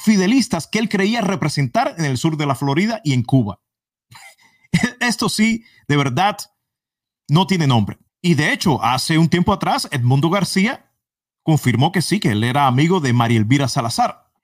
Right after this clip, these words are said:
Entonces, el punto aquí no es Edmundo García, no es el Che Guevara. Lo que quiero que tú entiendas es la doble moral que tiene esta señora y cree que tú, que votaste por ella, que piensas votar por ella, eres un estúpido, una estúpida,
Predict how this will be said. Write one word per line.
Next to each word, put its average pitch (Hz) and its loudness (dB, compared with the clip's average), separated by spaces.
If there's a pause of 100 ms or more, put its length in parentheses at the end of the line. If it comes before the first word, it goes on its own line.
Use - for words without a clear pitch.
Entonces, 185 -2
el 180 -2
punto 330 -2
aquí 240 -2
no 180 2
es - -4
Edmundo 156 2
García, 254 -2 (280)
no 170 2
es 170 -4
el 131 -4
Che 156 -2
Guevara. 151 2 (460)
Lo 180 2
que 190 -2
quiero 330 0
que 220 -4
tú 226 2
entiendas 185 2
es 165 -2
la 156 2
doble 254 0
moral 156 0
que 151 -2
tiene 175 0
esta 156 -2
señora 175 -2 (180)
y 165 -2
cree 170 -2
que 254 -4
tú, 240 2
que 147 0
votaste 127 -2
por 240 -2
ella, 180 -4
que 123 -6
piensas 226 -2
votar 165 0
por 180 0
ella, 170 0 (300)
eres - -4
un 320 -4
estúpido, 269 0
una 214 2
estúpida, 339 -2